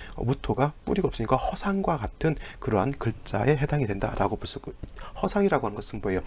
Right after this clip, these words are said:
있는데 없는 것 같다라고 하는 그런 뜻이 되겠고, 무술시 같은 경우는 이거는 있으면 안 되는 생시죠. 왜냐하면 신금을 매금시켜 버리기 때문에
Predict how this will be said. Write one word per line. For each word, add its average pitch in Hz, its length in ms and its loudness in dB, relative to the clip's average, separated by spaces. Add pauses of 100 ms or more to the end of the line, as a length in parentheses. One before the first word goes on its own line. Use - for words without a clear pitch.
(180)
있는데 127 360 4
없는 110 300 -2
것 - 80 0
같다라고 90 580 2 (220)
하는 113 180 2
그런 95 320 2
뜻이 - 320 0
되겠고, 104 380 2 (340)
무술시 170 460 0
같은 131 260 0
경우는 110 240 0
이거는 110 220 0
있으면 110 280 -2
안 82 120 0
되는 113 220 0
생시죠. 92 320 -4
왜냐하면 92 340 0 (240)
신금을 147 460 2
매금시켜 120 540 2
버리기 101 280 -2
때문에 113 440 0